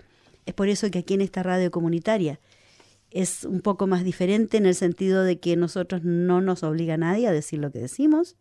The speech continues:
Nos informamos por todos lados, no tenemos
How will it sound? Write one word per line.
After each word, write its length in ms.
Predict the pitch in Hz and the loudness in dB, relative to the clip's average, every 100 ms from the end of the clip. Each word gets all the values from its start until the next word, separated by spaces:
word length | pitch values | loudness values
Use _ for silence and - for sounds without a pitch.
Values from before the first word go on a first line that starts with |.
| _ | _
Nos 240 | 196 175 196 | -2 0 2
informamos 580 | 180 175 175 185 170 - | 2 2 4 4 2 -2
por 200 | 170 151 | -6 -4
todos 320 | - 214 254 | 0 2 4
lados, 320 | 240 247 285 | 2 2 2
no 140 | 233 160 | 2 0
tenemos 400 | 160 151 170 | 0 0 2